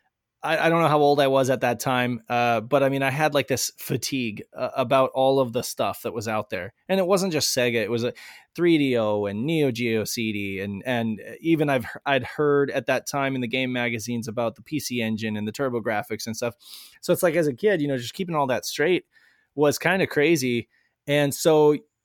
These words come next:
you know, it was the, the, the things that were the loudest, you know, were the ones that, that reached me. And, and honestly, I knew what the three D O was. They were loud, you know, like, the three D O was gonna, like, shake the industry. It was gonna change up the game and everything like that. So,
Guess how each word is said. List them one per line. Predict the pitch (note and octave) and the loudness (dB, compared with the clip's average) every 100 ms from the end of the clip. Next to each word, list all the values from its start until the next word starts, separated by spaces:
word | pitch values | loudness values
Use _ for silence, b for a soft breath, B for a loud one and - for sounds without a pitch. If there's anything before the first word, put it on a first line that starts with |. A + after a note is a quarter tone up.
| _ _ _ | _ _ _
you | - D#3+ | -8 -4
know, | D#3 C#3+ | -2 0
it | E3+ | 2
was | E3 C3 | 2 2
the, | D3+ D3 D3 | 0 0 0
the, | D3 | -2
the | C3+ D3+ C#3+ - | 0 -2 0 0
things | G#3 F#3 | 0 2
that | E3+ | 2
were | C#3+ | 2
the | C3 B2 | 2 2
loudest, | C3 C#3+ A2+ F#2 - | 4 4 4 -2 -10
you | B2 | -4
know, | B2 A#2 | -2 0
were | B2+ | 0
the | B2+ | 2
ones | A#2+ B2+ A2+ | 0 -2 -2
that, | A2 B2 | -4 -6
that | A#2+ A#2 - | -4 -4 -4
reached | A2 A2+ A#2+ D3 - - | -8 -8 -2 -2 -2 -6
me. | C3 | -4
And, | A#2 A#2+ | -4 -2
and | C#3 B2+ | -6 0
honestly, | F#3 G#3+ - - | 0 2 0 -2
I | D#3 | -2
knew | F3 F3 | 0 -2
what | A3 - | -2 -6
the | |
three | - D3 B2 | -6 -4 -2
D | G#2 | 0
O | C#3 | 0
was. | D#3 F2 F2 - - | 0 -4 -10 -6 -2
They | F3 | 0
were | B2+ | 0
loud, | G2+ C#3+ E3 F2+ G#2+ | -2 -2 -2 -6 -4
you | |
know, | A#2 A#2+ | -2 -2
like, | A2+ A2 | -2 -4
the | A#2 | -10
three | - G3+ | -8 -6
D | D#3 C#3+ | -2 0
O | D3 | 0
was | B2+ A#2 - b b b b _ _ | 0 -2 -6 b b b b _ _
gonna, | D3+ C3+ B2 | -4 -2 -2
like, | A2+ G#2+ | -4 -6
shake | - - D3+ - | -6 0 0 0
the | C#3+ C#3 | -2 -2
industry. | C3+ A#2+ - A#2 G#2+ | -2 -4 -2 -2 0
It | |
was | G#2+ A#2 | -2 -4
gonna | C3 | -4
change | A#2+ D3 C#3+ C#3+ A#2+ | -4 -4 -4 -4 -2
up | C3+ C3 | -2 -2
the | B2+ | -4
game | A2+ B2+ B2+ B2 | -2 0 0 0
and | |
everything | A#2 A#2 | -2 -4
like | A2 | -4
that. | A2+ | -4
So, | - B2 | 0 -2